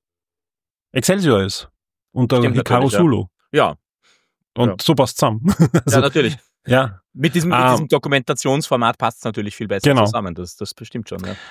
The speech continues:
Speaker 1: Also sprich, äh, wir, wir, wir haben, äh, wir haben eine Sulu-Geschichte auch noch drinnen,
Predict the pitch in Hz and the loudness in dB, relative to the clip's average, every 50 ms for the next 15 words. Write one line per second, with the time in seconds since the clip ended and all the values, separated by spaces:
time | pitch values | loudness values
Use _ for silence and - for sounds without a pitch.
0 | - - - 127 110 147 127 - - 143 143 135 - - - 123 131 131 131 131 | -8 -2 0 2 2 2 2 4 4 4 4 4 2 2 4 4 6 6 6 6
1 | 123 110 113 127 127 131 - 127 127 107 - - 127 117 117 123 135 135 120 92 | 4 4 2 2 0 -2 0 0 -2 -2 -2 0 0 2 2 2 2 2 0 -2
2 | - - - _ - - 117 117 113 110 - - - _ _ - - 123 127 151 | -4 -10 -18 _ -8 -2 0 2 2 2 0 -2 -6 _ _ -8 -2 0 2 4
3 | 151 151 147 - - 226 233 196 139 123 120 - 131 120 - - - - 151 143 | 4 4 2 2 4 4 4 4 4 2 0 0 0 -2 -2 -4 -4 -2 0 0
4 | 110 - - 107 98 95 101 101 | -2 -2 -2 -4 -4 -4 -4 -8